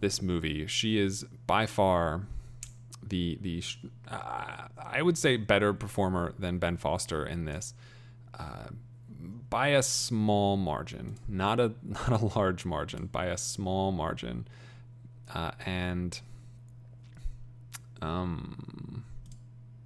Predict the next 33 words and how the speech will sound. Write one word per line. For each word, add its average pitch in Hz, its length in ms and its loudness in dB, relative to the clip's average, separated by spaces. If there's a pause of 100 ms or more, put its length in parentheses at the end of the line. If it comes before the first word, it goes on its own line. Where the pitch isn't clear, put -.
(560)
you 95 120 0
know, 90 200 0 (100)
both, 131 320 6
both 127 360 4
of 123 100 0
them 117 420 2
are - 120 -2
currently 101 600 -2 (280)
in 92 160 -2
the 92 80 0
running 90 400 2
for 90 260 0
the 87 100 -2
Circle - 280 -4
of 127 60 -10
Film 117 180 2
Award 110 360 4
for 87 140 0
lead 110 460 2 (540)
at 101 160 -2
this 101 120 0
point. 101 500 2 (400)
And 87 640 -4
the - 120 -6
screenplay, 101 880 2 (100)
I - 180 -10
think, 92 480 -2
is, 85 540 -2
is 85 320 -6
wonderful, 107 960 2
and 87 520 -2
it's - 300 -8
written, 98 460 2